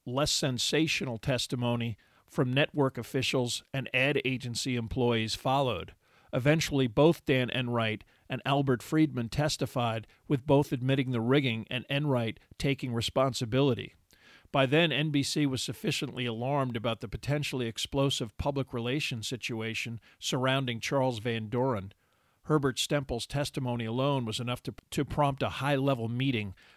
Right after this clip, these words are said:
of network executives who confronted Van Doren and his lawyer.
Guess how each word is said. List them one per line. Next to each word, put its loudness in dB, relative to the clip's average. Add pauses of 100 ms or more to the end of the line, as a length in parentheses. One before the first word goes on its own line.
of -2
network 2
executives -2 (200)
who 0
confronted -2
Van 0
Doren 2 (200)
and -4
his -4
lawyer. 0